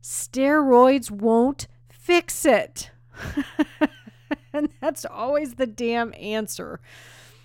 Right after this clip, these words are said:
So, if you don't have a vet in your area that can test for food allergies,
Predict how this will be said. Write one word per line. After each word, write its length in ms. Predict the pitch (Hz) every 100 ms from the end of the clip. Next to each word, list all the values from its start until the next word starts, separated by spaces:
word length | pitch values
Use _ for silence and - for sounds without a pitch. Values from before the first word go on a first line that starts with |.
| -
So, 480 | - 247 226 190 - - - - _ _ _ _ _ _ -
if 220 | 208 -
you 100 | 247
don't 220 | 269 262
have 160 | 262 262
a 80 | 247
vet 280 | 208 226 -
in 120 | 226
your 180 | 208 -
area 560 | 294 294 262 190 175 180
that 220 | 190 190
can 200 | 202 202
test 580 | - - 277 294 - -
for 200 | - 208
food 260 | - 190
allergies, 800 | 185 185 185 185 180 220 294 320